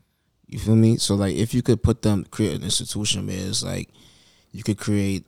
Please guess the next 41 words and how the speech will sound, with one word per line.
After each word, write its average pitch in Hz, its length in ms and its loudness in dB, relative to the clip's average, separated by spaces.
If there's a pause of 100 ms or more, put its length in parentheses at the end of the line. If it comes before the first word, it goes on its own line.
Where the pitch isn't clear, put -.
a 92 100 -6
strong 113 440 0
labor 98 240 0
force - 480 -4 (360)
for - 300 -2
these 101 260 0
young 95 280 0
men 113 320 0 (420)
to 104 100 -8
work 117 300 0
in, 95 240 0
like, 95 240 -6 (1080)
even 160 200 4
if 147 140 4
you're 131 120 4
underpaying 110 580 4
them, 92 180 -6 (160)
at 95 160 0
least 123 300 4
they're 101 160 2
working. 101 460 0 (600)
Like, 156 160 -2
I - 80 -2
feel 135 200 2
like 117 200 4
these, 107 120 2
a - 80 -4
lot 104 140 4
of 104 60 2
these 101 220 -2
men 98 220 0
just 95 220 0
wanna 98 200 -2
ha-, 107 120 -2
feel - 260 0
like 98 220 -2
they're 90 100 -2
working 98 380 -4
for 76 180 -8
a 64 40 -10
purpose. - 680 0